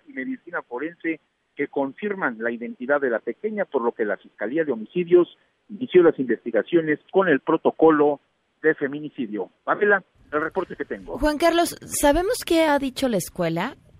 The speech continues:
Speaker 1: Hasta el momento no, hasta el momento las primeras declaraciones que se han tomado, pues, es justamente a los padres que fueron los testigos de identidad en este caso, también de algunas, eh, personas del entorno, eh,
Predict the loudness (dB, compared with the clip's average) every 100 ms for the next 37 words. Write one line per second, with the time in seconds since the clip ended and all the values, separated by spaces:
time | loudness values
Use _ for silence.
0 | _ _ _ _ _ _ _ _ _ _
1 | -8 -2 0 0 -2 -2 0 -2 -6 -12
2 | -10 -10 -8 -10 -6 -4 -2 -2 -6 -12
3 | -10 -10 -10 -10 -10 -12 -16 -10 -8 -8
4 | -10 -4 -2 -4 -8 -10 -10 -10 -2 -2
5 | -2 -4 -4 -4 _ _ _ 0 2 2
6 | 2 0 0 -10 -10 -8 -8 -10 -12 -10
7 | -4 -2 0 -2 -4 -4 2 2 2 -2
8 | -4 -6 0 2 2 -2 -2 -2 -2 -2
9 | -6 -16 -20 -14 -2 0 0 0 0 0
10 | -2 -2 -6 -4 -6 -6 -10 -4 2 4
11 | 4 2 0 2 4 4